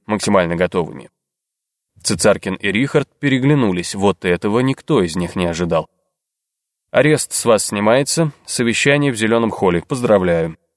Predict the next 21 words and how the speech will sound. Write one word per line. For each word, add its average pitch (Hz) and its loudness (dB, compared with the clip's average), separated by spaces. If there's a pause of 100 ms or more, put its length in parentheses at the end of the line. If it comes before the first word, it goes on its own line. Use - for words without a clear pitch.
(400)
Резидент 98 0
сухо 95 -4
закруглился 131 0
и 160 0
выжидательно 123 0
уставился 101 -2
на 95 0
посла. 85 -2 (1000)
«Не 226 4
будем 208 4
мешать», 139 0
всплеснул 98 -4
руками 92 0
посол, 180 0 (200)
поклонился 139 0
и - -6
неторопливо 104 0
вышел. - -4 (600)
Резидент 117 0
вышел 101 -2
следом 151 0